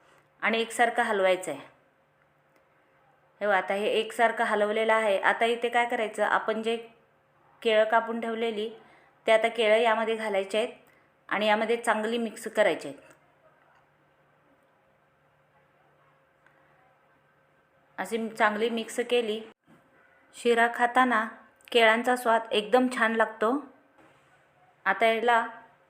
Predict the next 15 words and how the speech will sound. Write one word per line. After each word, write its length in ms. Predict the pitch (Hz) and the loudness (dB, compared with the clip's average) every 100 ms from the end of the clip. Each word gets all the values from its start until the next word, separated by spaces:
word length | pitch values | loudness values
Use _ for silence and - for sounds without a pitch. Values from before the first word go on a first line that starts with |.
| _ _ _ _ _ _ _ _ | _ _ _ _ _ _ _ _
झाकण 400 | 180 214 208 233 | -2 0 2 -2
ठेवून 340 | 233 240 240 233 233 - | 0 -2 -2 -4 -10 -6
एक 200 | 202 196 | -4 4
दोन 200 | 240 254 | 4 4
मिनटं 280 | 262 254 233 | 0 -2 6
वाफ 240 | 285 277 | 6 6
आणायची 360 | 233 226 - 214 | 2 -2 -6 -8
आहे. 100 | 269 - - _ _ _ _ _ _ _ 233 | -8 -14 -20 _ _ _ _ _ _ _ -2
वाफ 300 | 226 233 254 | 2 4 2
आणून 280 | 247 247 240 | 0 -2 -4
आता 200 | 240 240 | -4 -2
दोन 260 | 226 226 | -2 -2
मिनटं 300 | 233 226 226 | -4 -4 -4
झालेले 380 | 226 220 202 214 | -2 -2 -2 -2
आहेत. 320 | 220 196 214 | -2 -2 -6